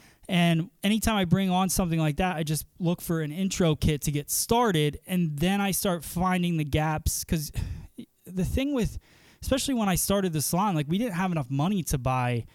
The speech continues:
every single color and lots of it. And, and still at this point, when you look at budgets and everything with the money that comes in from the salon, what the salon's bringing in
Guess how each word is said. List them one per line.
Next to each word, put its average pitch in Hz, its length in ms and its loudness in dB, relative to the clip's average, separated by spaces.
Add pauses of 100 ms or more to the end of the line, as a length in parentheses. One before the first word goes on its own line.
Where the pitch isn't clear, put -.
(120)
every 160 300 0
single 143 320 0
color 143 340 0
and 127 140 0
lots 127 260 -2
of 117 120 -2
it. 113 200 -4
And, 151 220 -4
and 160 160 -2
still 226 320 2
at 147 80 -4
this - 220 0
point, 185 460 0 (260)
when 160 100 2
you 156 140 2
look 170 120 -2
at 139 140 -4
budgets 165 400 0
and 143 100 0
everything 127 600 -2
with 139 340 -4 (260)
the 147 80 0
money 156 260 2
that 147 120 -4
comes 147 280 -2
in 202 180 0
from 185 160 -2
the 151 80 0
salon, 156 480 0
what 143 120 -2
the 135 80 -8
salon's 170 360 -2
bringing 143 320 0
in 135 260 0